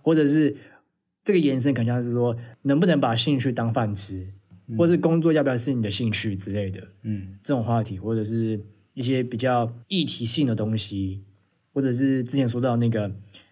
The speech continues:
Speaker 1: 台语教师第三集，
Speaker 2: 嗯，
Speaker 1: 我也想要就是再，再，再聊，或者是像之前有说到，就是我们童年的电玩啊，其实蛮多主题的。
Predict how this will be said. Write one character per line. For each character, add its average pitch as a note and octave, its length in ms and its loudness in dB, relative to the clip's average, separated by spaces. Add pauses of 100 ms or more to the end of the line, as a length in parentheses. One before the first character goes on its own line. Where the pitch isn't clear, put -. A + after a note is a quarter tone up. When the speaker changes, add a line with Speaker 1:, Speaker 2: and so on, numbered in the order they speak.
(260)
Speaker 1:
台 - 200 -2
语 C3 120 2
教 B2+ 140 0
师 A#2 120 -4
第 B2 140 -4
三 A2 240 -2
集， - 220 -10
Speaker 2:
嗯， G#2 480 -6 (120)
Speaker 1:
我 C3 120 0
也 C3+ 100 2
想 A#2 160 -4
要 A2+ 100 0
就 A#2 100 0
是 A2+ 300 0
再， A#2+ 140 -6
再， B2 160 -2
再 A#2+ 220 -2
聊， G2 220 -6
或 A#2 180 -4
者 G#2+ 120 0
是 G#2+ 240 -6 (160)
像 C#3+ 180 0
之 C#3+ 100 4
前 C3 100 2
有 A#2+ 60 0
说 A#2 120 -4
到， A#2 240 2
就 A#2+ 160 -4
是 B2+ 120 0
我 A2+ 60 -2
们 G#2 80 -4
童 G2 160 -6
年 A2+ 120 0
的 G#2+ 60 -2
电 A2+ 260 0
玩 F2+ 240 -6
啊， F2+ 280 -10 (180)
其 - 80 2
实 A#3 40 6
蛮 F3+ 180 4
多 F3+ 120 6
主 C#3+ 160 2
题 G2+ 200 -4
的。 F#2+ 200 -4